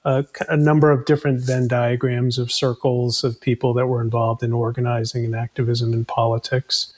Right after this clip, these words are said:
Honestly, I kind of knew her as a historical <laughs> figure before I got to know her as a friend and a,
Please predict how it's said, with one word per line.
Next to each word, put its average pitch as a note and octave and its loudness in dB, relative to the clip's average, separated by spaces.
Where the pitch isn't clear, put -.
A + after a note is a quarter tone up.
Honestly, D3+ 4
I C3 0
kind D3+ 0
of A#2+ 0
knew D3 6
her D3 4
as C3+ 2
a C3+ 2
historical C#3 2
<laughs> - -2
figure E3 6
before F3+ 2
I D3 2
got C3+ 0
to F3+ 0
know D#3 6
her D3+ 8
as C#3 6
a C#3+ 4
friend D3 4
and C#3 4
a, C3 0